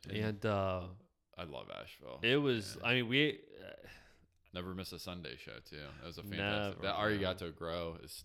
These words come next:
Speaker 1: still fantastic, and they did, like, a crazy jam, I think, right before that with a Gob Nugget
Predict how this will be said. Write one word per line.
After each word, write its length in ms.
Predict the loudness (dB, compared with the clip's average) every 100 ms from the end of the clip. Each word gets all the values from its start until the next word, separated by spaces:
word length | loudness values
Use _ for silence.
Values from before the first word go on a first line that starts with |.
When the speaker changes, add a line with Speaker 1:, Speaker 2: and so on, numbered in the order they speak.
| -16
Speaker 1:
still 260 | -14 -10 -8
fantastic, 580 | -8 -6 -6 -6 -8 -10
and 100 | -8
they 80 | -8
did, 240 | -8 -10
like, 220 | -12 -10
a 160 | -10 -12 _ _ _ _ _
crazy 920 | -20 -18 -14 -10 -6 -4 -4 -4 -6
jam, 480 | -6 -6 -4 -4 -6
I 80 | -8
think, 240 | -8 -6
right 160 | -6 -6
before 280 | -10 -8 -6
that 220 | -6 -8
with 140 | -10
a 140 | -10 -10
Gob 420 | -4 -2 -2 -4
Nugget 420 | -10 -8 -10 -12